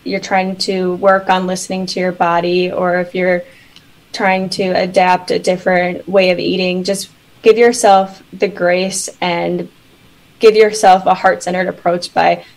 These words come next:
loving yourself through it. Love yourself where you are today and on that journey, because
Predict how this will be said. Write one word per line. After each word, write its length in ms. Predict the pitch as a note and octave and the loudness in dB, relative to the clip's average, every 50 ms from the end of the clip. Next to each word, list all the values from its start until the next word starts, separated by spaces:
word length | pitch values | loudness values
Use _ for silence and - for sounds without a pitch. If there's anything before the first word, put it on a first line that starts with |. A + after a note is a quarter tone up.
| _ _ _ _ _ _ _ _ | _ _ _ _ _ _ _ _
loving 300 | - A3 G#3+ G3 G#3+ G#3+ | 4 4 6 6 6 4
yourself 460 | G3+ G3 F#3+ F#3+ - F#3 F3+ F3+ F3+ - | 4 2 0 0 0 0 0 0 -2 -2
through 160 | F3+ F#3 G3+ | 0 2 2
it. 100 | - - | 2 2
Love 160 | F3+ F3 F3 | 2 2 2
yourself 460 | G3 G3 G3 G3 - F#3+ F#3+ F#3 - - | 2 0 0 2 2 0 0 0 0 -2
where 140 | F#3+ F3+ | 0 0
you 160 | F#3 F3+ F#3 F#3 | 0 -2 -2 -2
are 140 | F3+ F3+ | -4 -4
today 680 | F3+ - - G3+ F#3 F#3 F#3 G3+ A3 C4 D4 C#4+ - - - | -6 -8 -4 0 2 4 6 6 6 6 6 4 2 -2 -6
and 140 | G#3+ G#3+ G#3 | -4 -2 0
on 160 | G3 G3 G3 | 0 0 -2
that 200 | F#3+ F3+ F#3 F3+ | -4 -6 -6 -6
journey, 320 | - F#3 F#3 F#3 F#3 F#3 F3+ | -4 -4 -4 -2 -4 -4 -4
because 480 | F#3 F#3 F3+ G3+ F#3 F#3 F#3 F#3 F#3 | -6 -4 -2 -2 -2 -2 -2 -4 -6